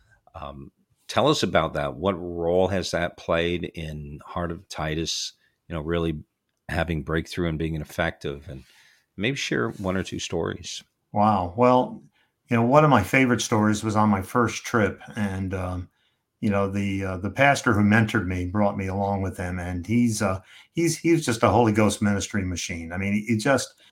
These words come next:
Speaker 2: I mean, it, it wasn't just the services. It was, you know, the taxi driver, you know,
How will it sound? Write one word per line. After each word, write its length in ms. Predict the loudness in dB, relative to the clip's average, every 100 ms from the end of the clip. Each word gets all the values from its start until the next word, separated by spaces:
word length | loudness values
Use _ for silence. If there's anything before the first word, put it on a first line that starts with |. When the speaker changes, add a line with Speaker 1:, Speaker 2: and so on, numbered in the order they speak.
| _ _ 0
Speaker 2:
I 100 | 2
mean, 200 | 2 2
it, 180 | 2 2
it 100 | 6
wasn't 580 | 8 8 8 0 -6
just 540 | -2 2 2 2 -4 -2
the 360 | 0 0 -2 -10 _
services. 920 | -6 0 6 6 6 2 -2 -4 -4 -4
It 160 | -4
was, 480 | -2 0 0 0 -6 _ _ _
you 60 | -2
know, 120 | -2
the 120 | -4
taxi 400 | 2 4 4 2
driver, 720 | 2 6 6 6 2 -2 -6 _ _ -8
you 80 |
know, 300 | -4 -4 -6